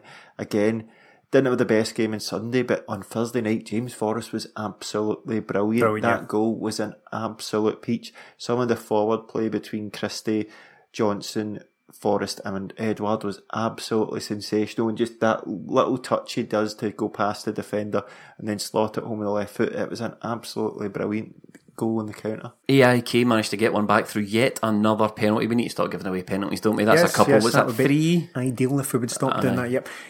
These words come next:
Speaker 2: Yeah, three, <laughs> I think, um, two in Europe so far. Um, Bruni
Speaker 1: Silly
Speaker 2: wasn't
Speaker 1: one.
Speaker 2: at fault this time, though.
Speaker 3: No,
Speaker 2: Fair enough.
Speaker 1: Silly,
Speaker 3: no.
Speaker 1: silly one. Silly from Bolingoli, just caught out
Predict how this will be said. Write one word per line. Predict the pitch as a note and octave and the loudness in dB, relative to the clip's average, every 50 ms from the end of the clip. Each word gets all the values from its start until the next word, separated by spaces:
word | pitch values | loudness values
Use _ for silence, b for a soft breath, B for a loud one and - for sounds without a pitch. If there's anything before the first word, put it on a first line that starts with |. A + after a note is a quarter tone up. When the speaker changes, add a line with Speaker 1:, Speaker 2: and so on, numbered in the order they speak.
| B | B
Speaker 2:
Yeah, | - C3 C3+ C3+ | 2 2 2 2
three, | - - - C#3+ D3 D3+ D3+ D3 | 2 0 2 2 2 4 2 2
<laughs> | |
I | - | 2
think, | - A#2+ - D#3 D3 C3 - | 0 0 2 2 2 2 2
um, | B2 A#2 A2+ A2 A2 A2+ | 2 2 2 0 -2 -2
two | - - C3 | 0 2 2
in | A#2+ A2+ A2+ | 2 2 2
Europe | A2+ A#2 A#2 B2+ - - | 0 0 0 0 -2 0
so | - C3 A#2 | 0 -2 0
far. | - B2+ A#2+ A#2+ B B B B B B B - | 0 0 -2 -2 B B B B B B B -6
Um, | A#2 A2 G#2+ G#2+ G#2+ G#2+ G2+ - - _ | -2 -2 0 0 -2 -4 -6 -8 -8 _
Bruni | - A#2 A#2+ B2+ | 0 2 4 4
Speaker 1:
Silly | A#2+ A2 | 4 4
Speaker 2:
wasn't | A#2+ A2 A#2+ B2 | 4 4 4 2
Speaker 1:
one. | A#2 | 2
Speaker 2:
at | - | 2
fault | - A#2 A2+ A2+ | 2 2 2 2
this | A2+ - | 0 0
time, | - C#3 B2 B2 | 0 0 2 2
though. | B2 B2 A#2 - - A2 | 0 0 -2 -4 -2 0
Speaker 3:
No, | G#2 G2+ | 2 4
Speaker 2:
Fair | A2 A2+ | 4 4
enough. | A#2 A#2 - | 4 2 2
Speaker 1:
Silly, | - G#2+ G#2+ G#2+ G#2 | 2 2 2 2 2
Speaker 3:
no. | G2+ G#2 | 0 0
Speaker 1:
silly | G#2 G2 G2+ G2+ G2+ | 0 0 0 0 0
one. | G#2 G#2 G#2 - - _ _ _ _ _ _ _ b b b b b b b b b | -2 -2 -6 -10 -16 _ _ _ _ _ _ _ b b b b b b b b b
Silly | - - C#3 C#3 D3 C#3+ | 2 6 8 8 8 8
from | - D#3 C#3 C3 | 6 2 2 4
Bolingoli, | C3 C3+ C#3 C#3 B2+ C3+ C3+ C3+ C3 A#2+ | 4 4 4 4 4 4 4 4 4 2
just | A#2+ B2 A#2+ - - - _ _ _ _ _ _ - | 0 -4 -6 -8 -12 -16 _ _ _ _ _ _ -12
caught | - - C3+ B2 D2 G#2+ A2 | -6 -2 0 2 2 2 2
out | A2+ - | 2 0